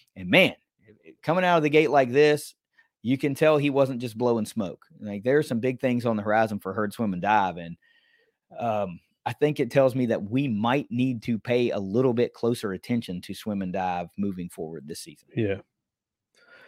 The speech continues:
Speaker 2: All right, so next is volleyball. They lost three to nothing and three sets to one to James Madison this past weekend, and the slide continues. Hopefully they can get out of it. Arkansas State,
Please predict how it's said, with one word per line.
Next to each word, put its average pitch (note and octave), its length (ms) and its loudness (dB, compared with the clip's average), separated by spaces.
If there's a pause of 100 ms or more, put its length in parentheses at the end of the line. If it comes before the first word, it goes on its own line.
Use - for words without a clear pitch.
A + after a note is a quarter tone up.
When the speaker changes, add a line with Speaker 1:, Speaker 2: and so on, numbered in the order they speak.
(720)
Speaker 2:
All E3+ 120 8
right, E3+ 240 6
so C3 480 6
next D#3 400 6
is A2 200 2
volleyball. B2+ 680 10
They A#2 140 8
lost A#2+ 460 4
three B2+ 220 4
to A#2+ 100 2
nothing B2+ 640 4
and G#2 520 0
three A2+ 240 -2
sets A#2+ 380 0
to - 100 0
one C3+ 460 4
to G#2 80 -4
James G#2+ 420 0
Madison A2 540 0
this G2+ 180 -4
past A2 400 2
weekend, A#2+ 580 2
and G#2+ 200 0
the G2 80 -2
slide G#2+ 440 -2
continues. G2 1040 -2 (460)
Hopefully A#2 360 0
they A#2 160 2
can A2 160 0
get A2 160 4
out A#2 280 6
of A#2 160 2
it. A2+ 160 2
Arkansas A#2 600 2
State, B2+ 540 2